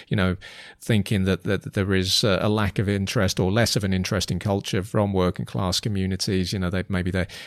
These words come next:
you know, li-, our lives are harder. And there is a slightly sniffy attitude, a reverse sniffy attitude. And, you know, I, I get that from my friends. You know, they see you reading a book.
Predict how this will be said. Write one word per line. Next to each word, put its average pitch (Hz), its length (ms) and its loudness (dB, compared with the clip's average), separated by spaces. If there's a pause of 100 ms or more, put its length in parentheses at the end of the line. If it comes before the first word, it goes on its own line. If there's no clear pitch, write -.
you - 80 0
know, 92 80 2
li-, 98 260 2
our 98 200 4
lives 98 340 2
are 101 160 4
harder. 101 460 2 (920)
And 98 380 0
there 92 180 0
is 92 200 0
a 90 340 2
slightly 95 600 2
sniffy 101 800 0
attitude, 120 680 0
a 95 60 0
reverse 127 420 4
sniffy 110 460 0
attitude. 101 560 0
And, 101 220 -2
you 151 100 2
know, 104 120 2
I, 127 260 2
I 135 40 2
get 127 140 2
that 110 160 0
from - 100 -2
my 110 140 0
friends. 117 420 0
You 123 140 -2
know, 101 140 2
they 113 200 0
see 107 160 4
you 101 140 2
reading 101 340 0
a 101 40 0
book. - 540 -2